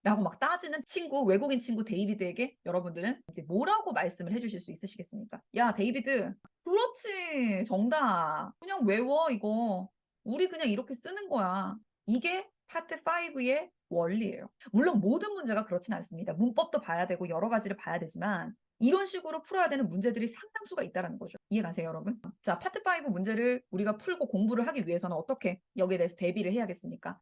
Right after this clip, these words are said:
문제가요, 그러니까 주변에 어떤 단어들이 있는지를 같이 보시는 거예요, 포인트. 그래서 왜냐면 지금은 블랭크가 여기에다가 나왔죠. 이제 통행에다가. 그럼 다음번에는 블랭크가 어디 나오냐?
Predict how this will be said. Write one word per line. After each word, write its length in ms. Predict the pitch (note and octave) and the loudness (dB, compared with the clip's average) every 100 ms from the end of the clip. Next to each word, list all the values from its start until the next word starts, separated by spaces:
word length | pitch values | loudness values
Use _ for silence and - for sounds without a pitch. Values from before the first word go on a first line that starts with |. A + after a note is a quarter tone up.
| - | -4
문제가요, 680 | F#3+ B3+ F4 D#4 G#3 B3 - | 2 2 2 2 2 0 -4
그러니까 200 | G#3+ G3+ | -4 -4
주변에 420 | - C4+ F#4 F#4 | -2 0 2 4
어떤 380 | F#3+ F#3 - F#4 | 4 4 4 -4
단어들이 440 | B3 F3 A3+ G#3 F#3 | -2 0 0 0 -2
있는지를 400 | E3 E3+ F#3 G#3 | -4 -4 -4 -6
같이 580 | - C4 - - - - | -2 -4 -4 -8 -4 0
보시는 420 | F#3 - E3 - | 0 0 -8 -6
거예요, 340 | D#3 D3+ - - | -6 -6 -8 0
포인트. 280 | B3 G3 - - | 2 0 -4 -6
그래서 200 | D4+ D4+ | -2 2
왜냐면 560 | F#3 B3 C4+ C#4 F3 E3+ | 4 4 2 0 0 -2
지금은 420 | - C4+ F4+ D#4+ | -4 -2 -2 -4
블랭크가 760 | F#3+ A3+ A3+ G3+ G3+ G3 E3 - _ _ G3+ | -2 -2 -2 0 2 2 -2 -10 _ _ 2
여기에다가 440 | A3 C#4+ A3+ G#3 | 4 4 2 2
나왔죠. 640 | E3 E3+ F3 F#3 A3+ C4+ - | 0 -2 0 0 2 0 -2
이제 280 | F#3+ A3 A#3+ | 0 0 0
통행에다가. 720 | C#4 C4 G#3 F3+ E3+ G#3+ C4+ | 0 2 2 2 0 0 0
그럼 120 | A3 | -2
다음번에는 540 | G3+ G3+ C4 C#4+ C4+ A#3+ | 2 2 4 2 2 0
블랭크가 340 | F3+ F#3+ G3+ | -2 -6 -4
어디 160 | E3+ E3+ | -6 -4
나오냐? 400 | E3 E3 F#3+ F3 | -6 -2 -2 -2